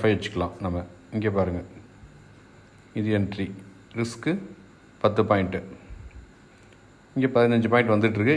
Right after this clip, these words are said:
இன்னும் எக்ஸிட் வரல, ரன் ஆகிட்டு இருக்கு. இங்க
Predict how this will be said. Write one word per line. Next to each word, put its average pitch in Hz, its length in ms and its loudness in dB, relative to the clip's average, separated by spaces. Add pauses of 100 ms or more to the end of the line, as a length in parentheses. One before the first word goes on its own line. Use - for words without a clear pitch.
(140)
இன்னும் 110 240 4
எக்ஸிட் 113 380 0
வரல, 104 180 2 (220)
ரன் 101 180 4
ஆகிட்டு 95 260 0
இருக்கு. 85 180 -8 (4000)
இங்க 117 160 2